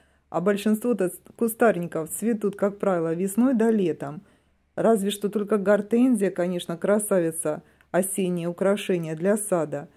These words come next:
Но у нас, в нашем засушливом регионе, с гортензиями номер не проходит, а тем более на таком крутом склоне. Как же, друзья, называется это пушистое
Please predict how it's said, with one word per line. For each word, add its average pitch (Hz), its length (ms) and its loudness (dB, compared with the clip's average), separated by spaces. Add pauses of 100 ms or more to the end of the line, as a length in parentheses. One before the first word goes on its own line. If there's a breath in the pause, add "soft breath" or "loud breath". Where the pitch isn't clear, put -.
(220 soft breath)
Но 214 200 4
у 208 60 4
нас, 233 300 4
в - 20 -4
нашем 190 340 -2
засушливом 190 720 -2
регионе, 196 640 0
с 175 100 -6
гортензиями 226 1160 2
номер 196 420 0
не 190 140 0
проходит, 185 640 -4 (320 soft breath)
а 240 160 2
тем 202 220 2
более 208 200 4
на 190 140 0
таком 202 480 0 (100)
крутом 208 560 0
склоне. 147 680 -8 (1080)
Как 247 200 4
же, 226 80 0
друзья, 214 340 4
называется 214 640 2
это 185 140 -2
пушистое 220 800 0